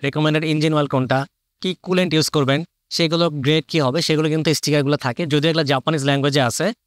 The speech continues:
আপনারা Google Translate ইউজ করে ইংলিশে ট্রান্সলেট করে নিতে পারেন। এছাড়াও আমি এখানে একটা হুড কভার দেখতে পাচ্ছি।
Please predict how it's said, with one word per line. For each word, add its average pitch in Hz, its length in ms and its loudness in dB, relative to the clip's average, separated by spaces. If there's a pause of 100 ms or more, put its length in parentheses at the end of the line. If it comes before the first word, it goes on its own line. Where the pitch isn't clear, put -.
(200)
আপনারা 139 280 -2
Google 160 280 0
Translate 151 360 0
ইউজ 139 140 0
করে 165 240 0
ইংলিশে 143 280 2
ট্রান্সলেট 143 300 0
করে 135 120 2
নিতে 117 180 0
পারেন। 110 260 -4 (300)
এছাড়াও 180 300 0
আমি 180 120 0
এখানে 160 220 0
একটা 175 300 0 (300)
হুড 214 140 -2
কভার 160 240 0
দেখতে 143 220 0
পাচ্ছি। 165 400 0